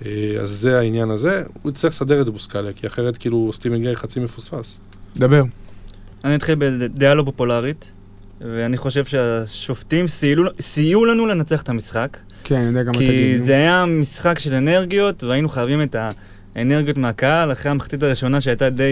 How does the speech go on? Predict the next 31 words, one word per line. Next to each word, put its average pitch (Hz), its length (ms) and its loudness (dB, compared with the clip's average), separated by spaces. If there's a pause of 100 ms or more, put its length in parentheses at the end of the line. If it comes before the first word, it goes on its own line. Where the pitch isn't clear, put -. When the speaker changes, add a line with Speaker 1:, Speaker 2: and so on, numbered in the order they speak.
(280)
Speaker 3:
אה, 113 60 -2
משמימה, 135 760 0 (540)
אה, 110 40 -10 (520)
וזה 113 240 -2
מאוד 151 380 4
עזר 147 300 4
לנו 165 260 2
Speaker 2:
היה 127 120 8
אווירה 127 240 8
Speaker 3:
שהם, - 80 4
אה, 156 60 6
Speaker 2:
קטלנית. 139 220 6
Speaker 3:
פתחו 147 140 6
את - 80 4
הרבע 190 280 8
השלישי 160 480 2
ככה, 180 500 2 (420)
עם 123 100 -2
כמה 160 220 2
שריקות 151 380 0
שנויות 147 240 -2
במחלוקת. 151 640 0 (340)
Speaker 2:
היה, 120 200 4
היה 120 140 2
אווירה 127 240 0
ממש 131 260 2
טובה, 117 180 -4
Speaker 3:
כן, 135 180 4
Speaker 2:
מיכאל. 120 220 -2
Speaker 3:
בזכות 131 280 -2
השופטים. 127 360 -2